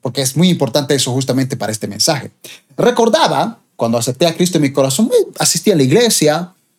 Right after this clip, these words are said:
normal, como jovencito, nuevecito, un par de semanas, meses en la iglesia, pero debo confesar que había una reminiscencia en mi vida. Recordaba con nostalgia mis viejas amistades de mala vida.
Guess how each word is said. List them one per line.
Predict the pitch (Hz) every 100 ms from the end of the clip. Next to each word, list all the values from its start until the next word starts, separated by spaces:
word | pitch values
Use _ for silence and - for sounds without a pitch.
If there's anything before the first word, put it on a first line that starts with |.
| _ _ _
normal, | 104 107 165 185
como | 139 107
jovencito, | 104 107 160 131
nuevecito, | 110 98 95 196 208 127
un | 113
par | 117 113
de | 107
semanas, | - 107 147 123 -
meses | 120 135 120
en | 107 98
la |
iglesia, | 104 143 175 - 120 147 - _ - -
pero | 220
debo | 311 415
confesar | - 262 233 294 294
que | 285
había | 214 240 247
una | 240 220
reminiscencia | 202 196 196 190 185 226 202 -
en | 175
mi | 147
vida. | 104 95 - _ _ _ _ _ _ _ _ _ _ _
Recordaba | - 123 165 165 160 180 208 190
con | 180 147
nostalgia | 143 135 - 214 143 113 - 107 117 175 175 _ _ _ _ _ _ _ _ _ _ -
mis | 143 165
viejas | 151 196 190 170
amistades | 147 131 - 196 120 127 175 - - _ _ _ _ _ _ _ _
de | - 104
mala | 135 120
vida. | 120 113 -